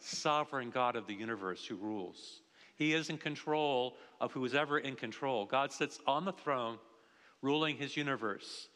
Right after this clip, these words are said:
Jesus is the reigning, ruling, returning king. Jesus is king over all things. Jesus is Lord over all lords.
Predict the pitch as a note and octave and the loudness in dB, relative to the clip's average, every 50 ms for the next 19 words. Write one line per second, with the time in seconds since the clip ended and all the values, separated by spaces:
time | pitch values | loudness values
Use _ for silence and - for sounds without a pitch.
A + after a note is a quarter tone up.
0 | - - - - _ - D3 D#3+ F3 D#3+ - D#3+ D3 - - D#3+ C#3+ - - D#3+ | -20 -20 -20 -12 _ 2 2 2 2 2 2 0 0 2 0 -2 0 0 0 2
1 | D3+ D#3+ E3 E3 E3 D#3 C#3+ C#3 C#3 C3+ A#2+ B2 C3+ D3 D#3 D#3 C#3 C3+ B2+ B2 | 2 4 2 4 2 2 0 0 -2 -2 -4 -2 2 2 2 4 4 2 0 0
2 | B2+ B2 - - - - - B2 A#2+ - - C#3 B2+ A2+ G#2 G2 - - - A#2+ | -2 -6 -12 -18 -8 -4 -4 -4 -2 0 0 0 0 0 -4 -6 -6 -4 -4 -4
3 | G2 E2 - - - - - - - - _ - - D3+ E3+ D#3+ - E3 C#3 - | -4 -6 -10 -18 -20 -20 -20 -20 -20 -20 _ -2 0 2 2 2 0 -2 0 0
4 | D3 C3 - - - - G3+ F#3+ E3 C#3 B2+ B2+ C3 - - - - - _ - | -2 -2 -2 -4 -2 0 2 4 4 2 0 -2 -6 -10 -14 -20 -20 -6 _ 0
5 | C#3+ C3 B2+ C3 C3 C#3+ E3 F#3 F#3 - - A#2+ G#2 F2 F2 - - - - - | 2 4 4 4 6 6 4 2 0 0 -2 -2 -2 -2 -4 -8 -8 -4 0 0
6 | D3+ D#3 - - C#3 B2 C#3+ - - D3 D3 D#3+ D#3+ D#3 D3 C3+ B2+ A#2+ - - | 0 2 2 0 -2 -2 -4 -4 0 2 4 4 4 4 4 2 0 -2 -6 -12
7 | - - - - C#3 A#2+ B2 B2 B2+ C3+ D3 D#3+ E3+ E3+ D3 C3 B2+ A#2 G#2 G2+ | -18 -6 -2 0 2 4 4 4 6 6 6 4 4 2 2 2 2 4 2 2
8 | - - - - - | -2 -6 -10 -12 -12